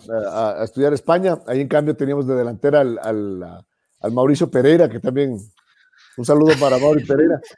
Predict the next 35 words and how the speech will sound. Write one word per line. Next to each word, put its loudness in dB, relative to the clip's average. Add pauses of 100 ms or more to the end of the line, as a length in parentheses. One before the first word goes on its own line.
(220)
Entonces, 0
íbamos, 2 (300)
íbamos 2
en 0
el, 2 (340)
<laughs> -10
íbamos 4
en 2
el 4
a-, 2
en 0
el 2
avión, 2 (120)
el -6
charter -2 (320)
de -4
Ícaro, -2
creo 0
que -2
era. 0 (280)
Esa 2
hueá 8 (160)
parecía 4
chiva 0
del 2
aire, 4
¿no? 0 (140)
Iba 4
así, 2 (120)
pum, -8 (240)
pum, -8 (200)
pum, -6 (200)
pum. -8
O -20
sea, -4